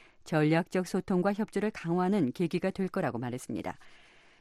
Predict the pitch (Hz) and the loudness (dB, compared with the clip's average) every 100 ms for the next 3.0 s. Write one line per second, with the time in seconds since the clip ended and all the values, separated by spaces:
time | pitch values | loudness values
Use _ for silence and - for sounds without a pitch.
0 | 208 190 214 233 262 226 240 233 240 247 | 2 4 6 4 4 4 6 4 4 6
1 | 269 185 165 262 247 247 233 240 196 196 | 8 8 6 4 6 8 8 8 4 6
2 | 226 220 180 175 185 185 170 170 214 190 | 4 4 4 4 4 4 4 4 4 2